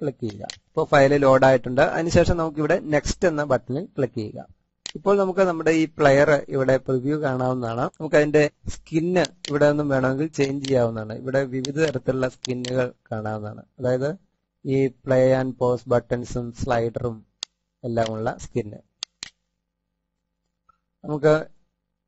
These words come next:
suitable ആയിട്ടുള്ള skin ഇവിടെ നിന്നും select ചെയ്യുക. അതിനുശേഷം ഇവിടെ സ്കിന്നിന്റെ colour നമുക്ക് ആവശ്യമെങ്കിൽ ചേഞ്ച് ചെയ്യാവുന്നതാണ്. നമുക്ക് വിവിധ തരത്തിലുള്ള കളറുകൾ ഇവിടെ available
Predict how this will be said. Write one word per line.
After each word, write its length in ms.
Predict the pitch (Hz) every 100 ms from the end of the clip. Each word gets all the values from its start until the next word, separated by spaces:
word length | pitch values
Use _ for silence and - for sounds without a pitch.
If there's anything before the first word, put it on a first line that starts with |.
| _ _ _ _ _ -
suitable 460 | 151 139 147 143 143
ആയിട്ടുള്ള 340 | 135 - 135 135 -
skin 300 | - 131 127 135 135 - - _ -
ഇവിടെ 180 | 127 131
നിന്നും 180 | 131 127 127
select 340 | 123 120 117 135
ചെയ്യുക. 220 | 123 117 147 202 _ -
അതിനുശേഷം 480 | 165 175 185 165 156 127 -
ഇവിടെ 180 | 185 190 196
സ്കിന്നിന്റെ 400 | - 185 190 208 -
colour 240 | 175 175 202 196
നമുക്ക് 200 | 180 170 151
ആവശ്യമെങ്കിൽ 420 | 151 160 156 160 147
ചേഞ്ച് 260 | 139 139
ചെയ്യാവുന്നതാണ്. 540 | 139 127 120 110 107 120 - -
നമുക്ക് 240 | 135 135 139
വിവിധ 180 | 135 139 147
തരത്തിലുള്ള 400 | 139 135 127 127 123 127
കളറുകൾ 380 | 123 123 127 131
ഇവിടെ 180 | 120 123 180 _ _ _ _ 135
available 420 | 123 123 123 127